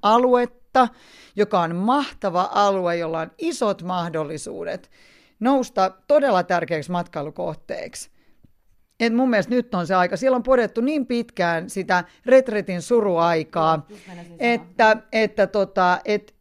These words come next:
Speaker 1: nyt mä löinkin nyrkin pöytään eräässä palaverissa ja sanoin, että nyt se suruaika on loppu.
Speaker 2: Onko siellä teidän hotellissa kummitusta? Ootko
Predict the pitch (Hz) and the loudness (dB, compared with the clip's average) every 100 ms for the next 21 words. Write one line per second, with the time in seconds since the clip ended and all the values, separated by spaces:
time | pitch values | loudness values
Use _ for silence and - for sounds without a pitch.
0 | - 262 262 247 226 247 214 190 196 208 | -4 -2 0 0 2 0 0 -4 -2 -2
1 | 180 165 156 190 180 165 170 156 151 - | -2 -8 -2 4 4 2 0 -2 -2 -4
2 | 185 165 147 - 196 175 156 156 151 175 | -2 -2 -4 -2 0 2 0 -2 -6 -8
3 | - 170 170 214 262 - 170 - _ - | -8 -8 -4 -2 -2 -2 -6 -6 _ -4
4 | 190 160 151 147 - - 170 - 156 143 | -2 -2 -4 -6 -10 -6 -6 -4 -6 -6
5 | _ - - - _ 214 - 302 233 220 | _ 0 0 -12 _ -14 -4 -2 -2 -4
6 | 208 208 190 175 185 220 190 147 - - | -6 -6 -8 -8 -12 -8 -8 -10 -16 -20
7 | - - _ _ 180 - - | -20 -20 _ _ -20 -20 -20